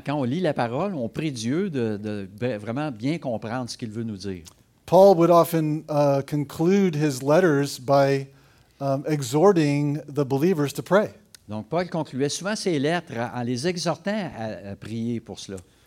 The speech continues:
Speaker 2: In First Thess-, Thessalonians five seventeen, Paul says to pray without ceasing.
Speaker 1: Donc, comme P-, Paul mentionne dans un, un Thessaloniciens cinq sept,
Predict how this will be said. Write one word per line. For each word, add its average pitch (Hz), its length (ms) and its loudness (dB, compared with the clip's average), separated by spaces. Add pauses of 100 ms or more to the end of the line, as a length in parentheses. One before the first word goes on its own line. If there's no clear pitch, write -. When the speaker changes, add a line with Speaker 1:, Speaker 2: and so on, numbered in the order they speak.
(160)
Speaker 2:
In 151 220 2
First 185 320 2
Thess-, 170 360 4
Thessalonians 160 720 0
five 156 340 -2
seventeen, 147 680 -2
Paul 139 240 0
says 139 440 -2
to 123 360 -6 (340)
pray 185 300 6
without 165 320 4
ceasing. 123 460 -2 (560)
Speaker 1:
Donc, 117 160 -4
comme 170 240 0
P-, 127 140 0
Paul 151 200 0
mentionne 151 440 -2
dans 127 380 -2
un, 135 140 -4
un 147 40 -4
Thessaloniciens 131 680 -4
cinq 117 280 -8
sept, 160 260 -6